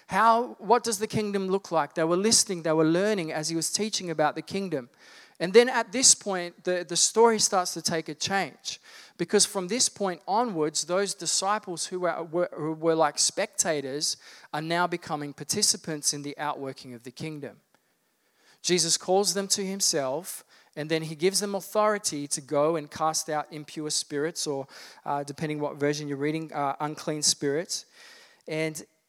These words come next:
from this point on, there is a different, uh, there is a bit of a shift in the gospel narrative, where we see that those who have been watching are now included in the work of the gospel. Okay? But here is something we need to know. Genuine discipleship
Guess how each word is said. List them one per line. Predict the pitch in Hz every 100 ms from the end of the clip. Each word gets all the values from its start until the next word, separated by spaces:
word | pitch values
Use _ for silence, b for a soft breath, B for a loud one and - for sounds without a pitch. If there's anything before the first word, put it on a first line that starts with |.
| _ -
from | - 202
this | 202 240
point | - 208 202
on, | 196 180 160
there | 175
is | 165
a | 160
different, | 127 185 220 - 202 - -
uh, | 165
there | 175
is | 160
a | 147
bit | 208
of | 185
a | 143
shift | - - 190 147 - -
in | 156
the | 147
gospel | 156 156 - 151
narrative, | 143 143 147 147 131 - _ _ _ -
where | 151
we | 156
see | 156 - 180
that | 160 147
those | 147 175 185
who | -
have | 170
been | 151 143
watching | 135 160 - 208 240 - b b -
are |
now | 139 147 147
included | 147 143 - 160 147 139
in | 151 139
the | 127
work | 135 131 -
of | 117
the | -
gospel. | 131 131 - - - _ _ _ _ _ _ _ _ _ _ -
Okay? | 123 143 208 - _ _ _ _ _ _ _ _ b b b b b
But | 147
here | 151 196
is | 196
something | 208 175 175
we | 165
need | 165 160
to | -
know. | 151 135
Genuine | 127 160 202 220 202
discipleship | 185 - 180 190 196 - 147 147 -